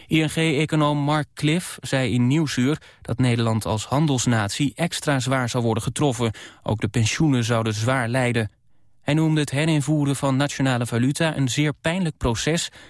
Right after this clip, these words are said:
dat bijzonder schadelijk zal zijn voor de handel.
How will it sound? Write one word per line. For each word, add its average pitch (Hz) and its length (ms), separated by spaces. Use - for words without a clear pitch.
dat 139 160
bijzonder 170 400
schadelijk 156 420
zal 147 140
zijn 120 240
voor 120 140
de 127 60
handel. 113 420